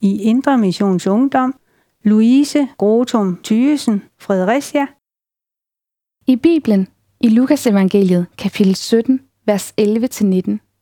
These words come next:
Speaker 2: hører vi Jesus, der helbreder ti spedalske.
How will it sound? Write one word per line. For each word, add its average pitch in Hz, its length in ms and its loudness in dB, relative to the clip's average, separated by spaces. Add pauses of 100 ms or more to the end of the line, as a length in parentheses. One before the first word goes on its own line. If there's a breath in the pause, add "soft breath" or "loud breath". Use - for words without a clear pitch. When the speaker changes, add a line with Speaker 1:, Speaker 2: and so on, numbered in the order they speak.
(360 soft breath)
Speaker 2:
hører 247 240 0
vi 254 240 -2
Jesus, 233 520 -4 (140)
der 202 60 -2
helbreder 202 580 -2 (100)
ti 269 380 -6
spedalske. - 680 -8